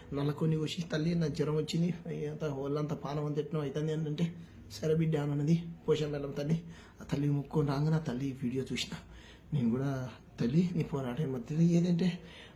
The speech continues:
హైదరాబాద్లో మన ఈ రోడ్ నెంబర్ పన్నెండు బంజారా హిల్స్ ఎమ్మెల్యే కాలనీ ఉంది కానీ ఆయన దాని పక్కన చిన్న బస్తీలో ఎప్పుడో, ఎప్పుడో ఎప్పటి నుంచో నాయన, అది ప్రభుత్వ భూమి, అది ప్రభుత్వ హ్యాండ్ ఓవర్లో ఉన్న భూమి నాయన.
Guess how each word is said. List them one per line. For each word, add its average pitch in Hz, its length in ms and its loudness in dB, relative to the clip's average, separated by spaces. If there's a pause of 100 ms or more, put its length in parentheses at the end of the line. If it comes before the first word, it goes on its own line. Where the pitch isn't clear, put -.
హైదరాబాద్లో 180 540 6
మన 185 280 4 (580)
ఈ 196 60 2
రోడ్ 180 260 6
నెంబర్ 185 300 2
పన్నెండు 180 320 6
బంజారా 180 380 8
హిల్స్ 175 200 6
ఎమ్మెల్యే 180 300 6
కాలనీ 180 260 0
ఉంది 185 160 2
కానీ 185 140 0
ఆయన 185 100 4
దాని 196 200 0
పక్కన 214 260 -2
చిన్న - 340 -6
బస్తీలో 196 540 2 (680)
ఎప్పుడో, 214 420 2 (360)
ఎప్పుడో 220 560 2
ఎప్పటి 220 220 2
నుంచో 233 280 6
నాయన, 180 240 2 (680)
అది 285 100 -4
ప్రభుత్వ 175 460 4
భూమి, 160 420 8 (280)
అది 196 160 4
ప్రభుత్వ 165 420 0
హ్యాండ్ 156 240 2
ఓవర్లో 139 240 -2
ఉన్న 160 140 0
భూమి 135 300 -4
నాయన. 117 260 -4